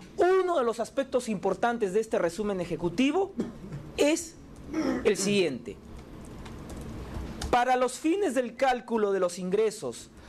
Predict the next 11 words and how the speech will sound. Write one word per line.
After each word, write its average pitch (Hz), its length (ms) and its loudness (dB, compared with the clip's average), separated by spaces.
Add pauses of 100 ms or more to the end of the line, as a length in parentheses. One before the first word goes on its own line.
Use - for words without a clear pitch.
(320)
por 226 200 4
servicio 214 880 0 (460)
de 196 180 4
trasvase 196 640 2
de 185 140 2
agua, 214 340 2 (580)
se - 340 4
establecerá 226 960 2
una 285 360 -2
tarifa 214 600 2
máxima, 294 720 2